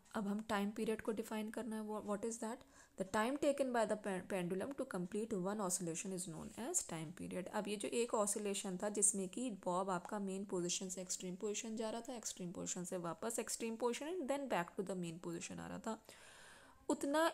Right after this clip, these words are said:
एक ऑसिलेशन को कंप्लीट करने में जितना टाइम लगा, उसको हम बोलते हैं टाइम पीरियड। ओके, तो स्टूडेंट्स, हम लोग यहीं पे स्टॉप करेंगे और नेक्स्ट लेक्चर में हम लोग एक्टिविटी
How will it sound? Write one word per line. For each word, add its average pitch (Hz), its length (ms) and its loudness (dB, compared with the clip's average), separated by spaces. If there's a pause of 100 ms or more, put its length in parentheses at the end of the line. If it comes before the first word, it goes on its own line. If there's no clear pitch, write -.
एक 247 200 10
ऑसिलेशन 214 600 4
को 220 100 2
कंप्लीट 190 500 0
करने 175 280 -2
में 233 140 -2
जितना 190 300 0
टाइम 185 300 -4
लगा, 202 220 -4
उसको 226 320 -2
हम 170 180 -2
बोलते 175 320 -6
हैं 262 200 0 (300)
टाइम 175 300 -2 (300)
पीरियड। - 480 -10 (500)
ओके, 240 340 -6
तो - 1600 -16
स्टूडेंट्स, 240 480 0
हम 208 140 0
लोग 220 160 2
यहीं 202 240 2
पे 220 160 -2
स्टॉप 185 320 -2
करेंगे 208 360 -2
और 339 120 0
नेक्स्ट 190 360 -2
लेक्चर 180 260 -4
में 185 100 0
हम 180 120 -2
लोग 185 140 -2
एक्टिविटी 190 640 -2